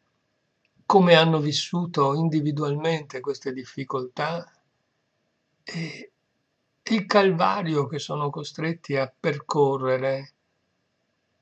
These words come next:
e come si arriva poi a, come dire, a sperare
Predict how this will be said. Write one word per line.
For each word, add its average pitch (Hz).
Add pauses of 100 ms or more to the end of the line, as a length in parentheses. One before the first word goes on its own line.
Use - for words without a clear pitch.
(340)
e -
come 208 (340)
si -
arriva 180
poi 175
a, 143 (680)
come 143
dire, 143
a 143
sperare 185